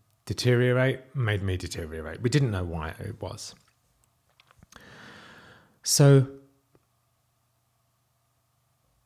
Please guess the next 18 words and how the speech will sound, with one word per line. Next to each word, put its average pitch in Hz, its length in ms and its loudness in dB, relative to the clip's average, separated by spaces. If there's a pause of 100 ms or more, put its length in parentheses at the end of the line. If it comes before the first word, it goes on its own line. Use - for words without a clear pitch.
(200)
I - 80 -8
took - 300 0
him 156 160 6
to 139 160 0
the 117 280 -6
paediatrician, 104 720 -2
and 92 140 -2
she 117 200 0
said, 101 640 -2
we 113 100 0
did 104 180 0
the 104 80 0
milestones 101 640 0
check, 85 340 -8
and 90 100 -10
she 90 200 -6
said, 98 200 -4
"I, 95 140 -2